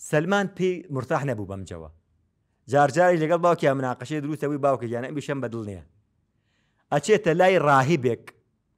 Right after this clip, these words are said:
دەرس دەخوێنێ لە وڵاتی فارسی خۆیان.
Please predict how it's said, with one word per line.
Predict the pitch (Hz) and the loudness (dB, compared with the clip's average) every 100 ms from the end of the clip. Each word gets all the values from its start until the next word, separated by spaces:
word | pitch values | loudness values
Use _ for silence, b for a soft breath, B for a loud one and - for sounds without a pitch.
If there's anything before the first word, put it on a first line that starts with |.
| _ _ | _ _
دەرس | 123 180 110 | 4 4 4
دەخوێنێ | 123 - 117 104 82 - _ _ _ _ _ _ _ _ | -2 -4 -6 -6 -10 -14 _ _ _ _ _ _ _ _
لە | 120 135 | -2 2
وڵاتی | 135 147 139 139 | 4 4 2 0
فارسی | - 123 104 110 | 0 0 0 -8
خۆیان. | - 104 90 | -8 -10 -10